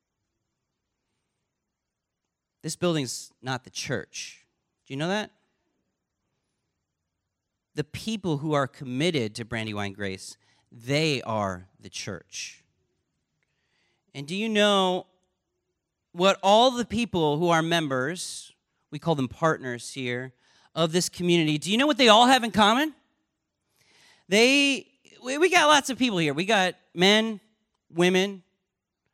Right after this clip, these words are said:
black, white, Asian, Indian, Ukrainian, African, young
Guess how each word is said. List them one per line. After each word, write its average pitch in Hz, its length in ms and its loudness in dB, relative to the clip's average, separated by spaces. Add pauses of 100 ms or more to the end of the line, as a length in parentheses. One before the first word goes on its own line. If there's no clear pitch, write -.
(260)
black, 165 540 0 (300)
white, 165 760 -2 (400)
Asian, 175 720 -6 (200)
Indian, 175 680 -4 (180)
Ukrainian, 175 800 -6 (500)
African, 170 760 -6 (840)
young 190 460 2